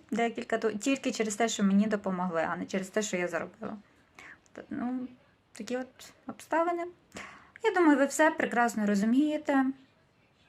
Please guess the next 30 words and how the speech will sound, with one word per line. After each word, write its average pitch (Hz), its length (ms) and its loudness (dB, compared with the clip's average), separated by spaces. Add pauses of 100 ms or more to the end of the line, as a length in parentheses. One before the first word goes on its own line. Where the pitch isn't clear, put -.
(600)
Чесно, 240 280 0
я 214 260 4
дуже 202 280 -2
відтягувала 185 640 -2
цей 240 180 0
момент. 214 540 2
Ну, 240 240 4
я 277 360 4
думала, 285 400 2
що 311 120 -2
мені 285 180 6
не 247 120 2
доведеться, - 520 -4
що - 120 -10
я 254 60 -4
якось 240 300 -8
розгребу. 202 480 -2 (440)
Не 415 80 2
розгребла. 185 580 -2 (280)
Подумала, 233 420 2
why 285 180 2
not, 311 220 4
ну, 226 160 2
чому 233 240 0
не 277 100 6
попросити? 196 580 -4 (1400)
Я 381 80 4
не 381 100 4
буду 285 200 4
цього 294 460 6